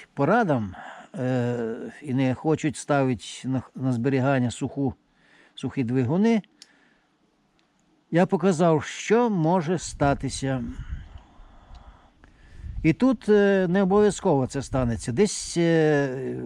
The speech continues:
так, по моїм уже, е, як кажуть, практиці, десь, е, случається так, п'ятдесят на п'ятдесят. П'ятдесят на п'ятдесят. Тобто п'ятдесят процентів, що, о, коса буде робити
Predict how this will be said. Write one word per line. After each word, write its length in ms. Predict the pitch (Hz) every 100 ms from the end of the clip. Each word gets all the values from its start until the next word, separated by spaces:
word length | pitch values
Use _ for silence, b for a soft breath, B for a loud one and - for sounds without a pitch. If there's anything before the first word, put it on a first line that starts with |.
| 117 -
так, 260 | 180 -
по 160 | - 160
моїм 380 | 165 175 190 170
уже, 420 | 131 170 165 151
е, 800 | 143 143 139 135 139 135 135 131
як 160 | 143 -
кажуть, 440 | 156 139 117 - -
практиці, 680 | 160 233 - 165 - 123 - b b b b b b
десь, 440 | 113 175 - - 160
е, 440 | 160 151 143 113 -
случається 640 | - 156 - 180 160 160
так, 240 | - 143 117 -
п'ятдесят 540 | 143 160 - 233 254 - -
на 200 | 117 147
п'ятдесят. 580 | - 180 165 - 131 107 - - _ _ _ _ _ b b b b b b b -
П'ятдесят 360 | 151 156 202
на 120 | 185
п'ятдесят. 520 | 160 165 156 - 123 101
Тобто 260 | - 185 -
п'ятдесят 420 | - 165 160 185 -
процентів, 580 | 170 - 170 135 147
що, 140 | - 156
о, 800 | 143 151 139 135 131 131 123 123 120 - - 120 127 131 - 254 B B -
коса 300 | - 151 156
буде 280 | 135 202 247
робити 400 | 226 208 208 -